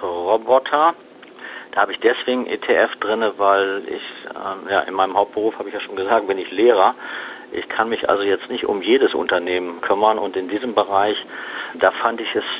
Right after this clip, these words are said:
zu unübersichtlich. Da konnte ich jetzt irgendwie nicht erkennen, wer da dann in Zukunft die Marktführer sind. Wahrscheinlich sind es auch diverse. Und habe mich dann, ich finde aber die, die Branche unwahrscheinlich wichtig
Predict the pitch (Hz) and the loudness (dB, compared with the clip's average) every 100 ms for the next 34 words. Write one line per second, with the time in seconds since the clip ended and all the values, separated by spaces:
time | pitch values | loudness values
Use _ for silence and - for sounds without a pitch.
0 | - - 127 123 113 95 87 85 - 175 | -6 -4 -4 -2 2 4 4 2 -2 -2
1 | - 90 - 107 - - - - 98 95 | 0 -2 -2 -6 -4 -4 -4 -6 -8 -8
2 | 101 - - - 101 - 107 107 101 92 | -8 -10 -8 0 0 0 -6 -6 -4 4
3 | 98 95 92 101 95 95 92 - - - | 4 6 4 4 2 -2 -4 -12 -14 -14
4 | - - 90 - 110 - 104 - 98 92 | -16 -14 -10 -8 -6 -6 -6 -6 -6 2
5 | 95 104 - - 113 104 95 87 90 107 | 4 2 -2 -8 -2 0 2 2 2 0
6 | 143 - 82 90 - 104 110 - 113 101 | -2 -4 2 2 4 0 0 -6 -6 -4
7 | - 87 - 90 92 101 107 92 120 - | -2 -2 -4 -4 4 4 4 2 -2 -4
8 | - - - - - - - 95 98 95 | -14 -12 -10 -10 -10 -12 -2 2 2 0
9 | 98 90 - - - - - 107 104 - | -6 -8 -12 -14 -10 -4 0 0 0 -2
10 | 101 101 95 - 98 - - - 120 107 | 0 -2 -4 -4 -4 -4 -4 0 4 6
11 | 104 104 - 92 87 92 131 101 80 85 | 6 2 0 0 4 4 4 4 2 2
12 | 82 92 85 85 107 - 90 101 - | 0 0 -4 -4 -4 0 2 2 0